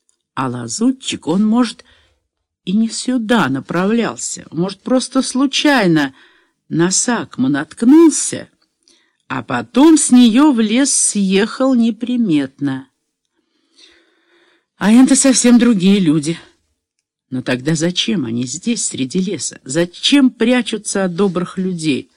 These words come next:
Что-то все-таки тут не так, точно. Ну чего же они молчат?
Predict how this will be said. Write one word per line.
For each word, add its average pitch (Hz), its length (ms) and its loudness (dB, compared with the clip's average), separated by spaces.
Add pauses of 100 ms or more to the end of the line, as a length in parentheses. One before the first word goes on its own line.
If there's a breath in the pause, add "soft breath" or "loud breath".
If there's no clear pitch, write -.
(320)
Что-то - 1080 -4
все-таки 202 840 -6
тут 147 380 -8
не 135 180 -4
так, - 460 -14 (340)
точно. - 540 -12 (1000)
Ну 147 120 -8
чего 214 300 -4
же 131 120 -4
они 143 180 0
молчат? 175 480 -6